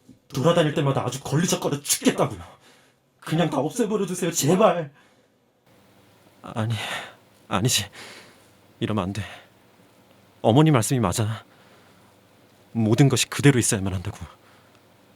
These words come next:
이 가구들이 불편하다는 건 나한테 좋은 일이야. 기어다니는 게 방해된다면 오히려 이득인 거라고.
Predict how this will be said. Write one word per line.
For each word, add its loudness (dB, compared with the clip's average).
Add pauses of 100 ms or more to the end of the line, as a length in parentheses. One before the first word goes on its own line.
(240)
이 2
가구들이 4
불편하다는 4
건 4 (500)
나한테 2
좋은 2
일이야. -2 (1200)
기어다니는 6
게 6
방해된다면 2 (280)
오히려 6
이득인 6
거라고. -2